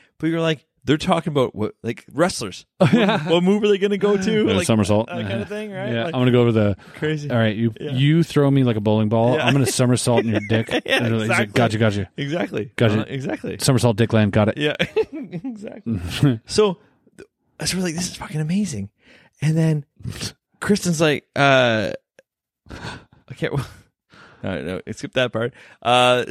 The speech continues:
Speaker 1: <laughs> at one point,
Speaker 2: <laughs>
Speaker 1: yeah, I'm,
Speaker 2: This is
Speaker 1: I'm
Speaker 2: fucking crazy.
Speaker 1: just trying to remember where this, where, where, what, what beats to hit this in. 'Cause
Speaker 2: And
Speaker 1: Kristen
Speaker 2: then,
Speaker 1: wa-, Kristen
Speaker 2: and then
Speaker 1: wanted to, uh,
Speaker 2: they
Speaker 1: okay.
Speaker 2: get off stage and they bring your beer like this.
Speaker 1: Okay.
Speaker 2: They're like, "Here you go."
Speaker 1: <laughs> Okay. I'll get, I'll get back to the Kristen part in a second 'cause she wanna stay, but I'll tell you why.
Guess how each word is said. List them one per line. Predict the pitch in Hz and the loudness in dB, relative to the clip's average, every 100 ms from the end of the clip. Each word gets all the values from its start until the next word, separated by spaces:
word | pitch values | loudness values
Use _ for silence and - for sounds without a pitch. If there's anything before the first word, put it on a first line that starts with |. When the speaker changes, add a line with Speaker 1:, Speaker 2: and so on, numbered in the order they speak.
| 131 - _ - | -6 -10 _ -20
Speaker 1:
<laughs> | - - - - | -20 -20 -18 -6
at | 127 | -4
one | 147 226 196 | 0 0 0
point, | 175 147 147 - - - | 0 0 0 -6 -6 -16
Speaker 2:
<laughs> | _ _ - 160 196 | _ _ -10 -4 0
Speaker 1:
yeah, | 175 165 | 2 4
I'm, | |
Speaker 2:
This | 143 - | 4 4
is | 139 135 | 0 0
Speaker 1:
I'm | |
Speaker 2:
fucking | 131 110 - 113 | -2 -2 0 -2
crazy. | 104 127 | 0 0
Speaker 1:
just | 151 110 | 0 0
trying | 185 160 | 0 0
to | |
remember | 160 147 | -2 -4
where | 143 | -6
this, | 131 - | -8 -8
where, | 127 123 92 | -8 -6 -6
where, | 123 120 | -6 -8
what, | 110 135 123 | -10 -12 -8
what | 131 127 | -8 -6
beats | 131 123 | -6 -6
to | 123 | -6
hit | 139 | -6
this | 127 123 | -8 -6
in. | 107 104 _ _ _ _ | -6 -8 _ _ _ _
'Cause | - 131 - | -6 -6 -6
Speaker 2:
And | - | -2
Speaker 1:
Kristen | - 135 143 | 2 4 4
Speaker 2:
then, | - | 0
Speaker 1:
wa-, | - | -2
Kristen | 240 143 | 2 4
Speaker 2:
and | 254 | 6
then | 247 | 4
Speaker 1:
wanted | 220 165 | 2 -6
to, | - | -4
uh, | 160 | -2
Speaker 2:
they | 139 | 2
Speaker 1:
okay. | 147 | 4
Speaker 2:
get | 147 | 4
off | 143 - | 4 2
stage | 135 131 | 2 4
and | 131 | 4
they | 120 | 2
bring | 117 113 | 2 2
your | 117 110 101 | 2 0 0
beer | 107 107 113 | 0 2 2
like | 107 101 | 0 -2
this. | 107 123 - - | -4 -4 -4 0
Speaker 1:
Okay. | 180 202 - - | 0 0 -2 -2
Speaker 2:
They're | 294 | 0
like, | 120 107 | 0 0
"Here | 135 | 0
you | 123 | 0
go." | 113 117 | 2 0
Speaker 1:
<laughs> | 123 | 0
Okay. | 190 208 - 427 262 | 0 -2 0 0 -2
I'll | - 180 | -4 -4
get, | 180 143 | -2 2
I'll | 165 | 2
get | 170 | 2
back | 170 147 | 2 0
to | |
the | 147 | -2
Kristen | 156 139 | -2 -2
part | 131 117 | -2 -2
in | |
a | 113 | -2
second | 139 123 | -4 -4
'cause | 127 | -6
she | - | -6
wanna | 123 110 | -6 -4
stay, | - 135 | -2 0
but | 110 | 0
I'll | 113 | -2
tell | 117 113 | -4 -4
you | 107 | -4
why. | 107 | -6